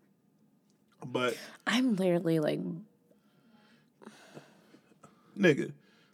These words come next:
Speaker 1: look, fix it, fi-, fix, fix it. Fix it.
Speaker 2: I'm literally burning with anger right now.
Speaker 1: It's also hot in the studio. <laughs>
Speaker 2: No, I'm burnt. There's
Speaker 1: know
Speaker 2: a
Speaker 1: you are.
Speaker 2: difference between being hot and
Speaker 1: I know you are.
Speaker 2: burning.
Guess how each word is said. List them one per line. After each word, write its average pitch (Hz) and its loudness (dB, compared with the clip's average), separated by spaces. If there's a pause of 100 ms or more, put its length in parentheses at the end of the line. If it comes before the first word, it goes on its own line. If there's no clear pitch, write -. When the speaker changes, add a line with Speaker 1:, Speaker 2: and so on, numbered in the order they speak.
Speaker 1:
look, - -8
fix 415 2
it, - -4
fi-, - -8
fix, - -4 (140)
fix - -8
it. - -8 (680)
Fix 214 6
it. 139 -2 (120)
Speaker 2:
I'm 247 0
literally 139 -2
burning 165 -4
with - -12
anger 196 -10
right 226 -10
now. 220 -8 (140)
Speaker 1:
It's 226 0
also 330 6
hot 247 4
in 226 -6
the 208 0
studio. - 0 (260)
<laughs> - -20
Speaker 2:
No, - 0
I'm 170 2
burnt. 180 4 (160)
There's 202 6
Speaker 1:
know 185 10
Speaker 2:
a - 12
Speaker 1:
you 135 10
are. - 4
Speaker 2:
difference 233 8
between 185 4
being 170 4
hot 170 4
and - 2
Speaker 1:
I 127 6
know 160 6
you 151 4
are. - 2
Speaker 2:
burning. 170 8